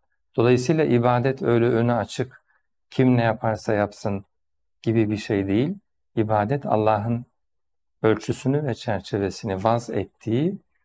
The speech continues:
ve ancak buna riayet edildiğinde ve o riayet de gönderilen peygamberin uygulamasına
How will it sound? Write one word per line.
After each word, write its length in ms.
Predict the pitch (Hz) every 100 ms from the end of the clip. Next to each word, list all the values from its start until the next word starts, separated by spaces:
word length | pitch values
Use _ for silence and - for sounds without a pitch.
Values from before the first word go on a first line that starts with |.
| _ _
ve 60 | 135
ancak 480 | 143 170 170 143 -
buna 220 | 127 131
riayet 500 | 123 120 117 123 123
edildiğinde 800 | 110 104 98 95 92 85 85 82 _ _ _ -
ve 100 | 117
o 160 | 143
riayet 640 | 170 143 120 113 139 147 -
de 60 |
gönderilen 680 | 147 117 110 107 104 117 127
peygamberin 760 | 127 101 95 90 87 92 170 190 - _ _ _ _ _
uygulamasına 1040 | - 113 117 117 117 107 - 120 131 127